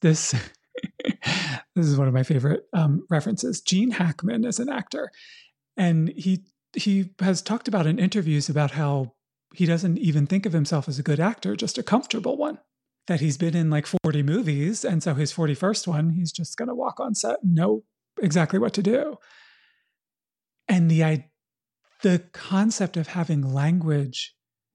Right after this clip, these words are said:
that truly sees a person is that level of comfortability.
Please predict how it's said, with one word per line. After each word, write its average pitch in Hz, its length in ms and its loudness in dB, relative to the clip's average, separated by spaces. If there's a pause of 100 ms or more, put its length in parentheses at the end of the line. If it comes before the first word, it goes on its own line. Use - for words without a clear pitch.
(120)
that - 180 -2
truly 175 560 2
sees 214 540 0
a 175 100 0
person 233 640 -6 (580)
is 190 360 2
that 170 280 0
level 151 340 0
of 180 140 -6
comfortability. 190 920 -4